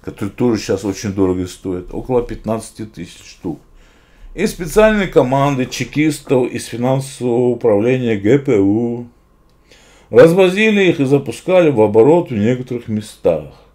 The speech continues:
Ну, делали то же самое, что делали жандармы при Александре втором, Александре третьем. Они ездили, разбрасывали там эти монеты, начеканенные с портретами Екатерины, там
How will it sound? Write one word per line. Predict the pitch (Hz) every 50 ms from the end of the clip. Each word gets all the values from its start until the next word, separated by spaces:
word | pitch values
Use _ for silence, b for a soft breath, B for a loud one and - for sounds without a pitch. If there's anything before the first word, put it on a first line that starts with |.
| _ _ _ _ _ b b b b b b b b
Ну, | b 226
делали | 202 180 233 226 214 208 185 175 170
то | 170 185 175
же | 160 143
самое, | - 175 175 170 160 143
что | - - 135 123
делали | 120 127 147 151 151 143 123 110
жандармы | 104 117 110 107 107 104 127 135 131 123 120 110 101
при | - 107 110
Александре | 101 95 104 101 - 120 117 110 107 107 104
втором, | 101 - 113 120 127 127 120 117
Александре | 107 101 101 - - 117 104 101 104 101 98
третьем. | - - 113 117 113 110 110 - - 139 - b b b b b b b
Они | 82 123 151 147
ездили, | 143 127 104 120 139 151 139 127 117 104 104
разбрасывали | 98 92 92 95 95 95 117 120 123 123 - 107 104 95 92
там | 90 - - 104 98 98 90
эти | 90 - - 85
монеты, | 85 85 90 95 95 107 117 117 117 _ - 101 90 85 - _ b b b b b b b b b
начеканенные | 92 95 90 - - - - - 123 110 104 98 92 87 82
с | 82
портретами | - - 98 90 - - 107 104 98 - 87 85 87 90
Екатерины, | 87 - 95 87 - - 92 92 101 110 117 117 117 110 104 95 92 90 _ -
там | 92 90 90 85